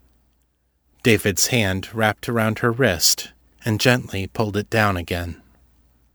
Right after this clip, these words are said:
"Don't despair," he said gently. "This isn't how it ends."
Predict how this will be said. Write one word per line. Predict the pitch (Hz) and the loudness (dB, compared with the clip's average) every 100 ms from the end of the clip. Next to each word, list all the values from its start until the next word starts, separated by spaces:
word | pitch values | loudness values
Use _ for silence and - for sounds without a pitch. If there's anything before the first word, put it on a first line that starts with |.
| _ _ _ | _ _ _
"Don't | - 123 117 | -4 -4 -2
despair," | 117 - - 95 98 - - _ _ _ | 2 2 2 -2 -4 -8 -14 _ _ _
he | - | -6
said | 101 - 98 95 | 0 2 2 0
gently. | - 90 107 104 107 - _ _ _ _ _ _ _ | -4 -4 -4 -4 -4 -6 _ _ _ _ _ _ _
"This | - 113 - | -6 0 2
isn't | 123 117 98 | 2 0 -2
how | - 101 | -2 0
it | 95 | 0
ends." | 101 92 87 - | -2 -4 -2 0